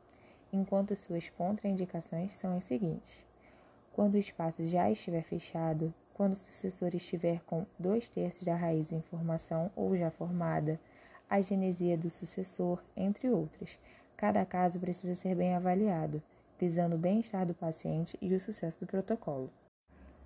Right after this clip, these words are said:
Para que o mantenedor tenha boa efetividade, são necessários alguns cuidados, como, por exemplo, a preservação adequada do espaço do elemento que foi perdido, a manutenção da funcionalidade da estética, não pode ocorrer giroversão,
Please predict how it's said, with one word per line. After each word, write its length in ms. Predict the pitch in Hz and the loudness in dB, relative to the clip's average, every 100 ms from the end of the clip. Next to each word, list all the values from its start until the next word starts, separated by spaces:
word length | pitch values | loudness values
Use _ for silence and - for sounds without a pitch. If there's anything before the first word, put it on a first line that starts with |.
| - - | -20 -4
Para 220 | 220 254 | 2 2
que 80 | 269 | 2
o 40 | 269 | 4
mantenedor 600 | 233 214 190 185 175 175 | 4 4 2 4 2 0
tenha 280 | - - | 0 0
boa 240 | 165 175 220 | 2 4 2
efetividade, 800 | 226 180 - 160 156 170 165 - | 2 -4 -4 -2 0 2 0 0
são 140 | 175 | 0
necessários 500 | 180 180 - 180 180 | 0 -2 -2 0 4
alguns 300 | 185 185 185 | 4 4 0
cuidados, 500 | - 208 156 143 - | 0 2 2 0 -4
como, 260 | - 196 208 | 0 2 4
por 200 | 202 196 | 4 4
exemplo, 500 | 190 175 147 151 - | 4 2 -2 -4 -6
a 100 | - | -4
preservação 800 | 165 196 208 220 208 196 - 170 | -2 0 4 4 4 0 -2 0
adequada 480 | 175 208 185 160 160 | 2 0 2 0 2
do 100 | 170 | 0
espaço 500 | 185 - 151 151 - | -2 -4 -6 -6 -2
do 140 | 165 | 2
elemento 460 | 160 190 175 151 - | 4 4 2 -2 -6
que 100 | - | -10
foi 160 | - | -8
perdido, 580 | 151 170 180 160 151 156 151 - - - - | -6 -2 0 2 0 -2 -8 -12 -20 -16 -4
a 100 | 165 | 0
manutenção 800 | 165 190 214 214 208 - 160 156 | 2 2 2 2 0 0 0 2
da 120 | 156 | 2
funcionalidade 920 | - 214 240 226 190 190 160 156 170 | 2 0 2 2 4 4 4 2 2
da 140 | 170 | 0
estética, 760 | 170 - 170 156 - - - 165 - - - - 196 | 0 0 0 2 0 -6 -4 -4 -4 -16 -16 -4 4
não 240 | 220 285 | 4 6
pode 260 | 254 202 202 | 4 4 4
ocorrer 440 | - 190 165 156 | 2 2 2 2
giroversão, 920 | 165 214 208 170 175 - 165 160 160 | 4 6 6 2 -2 -2 0 2 0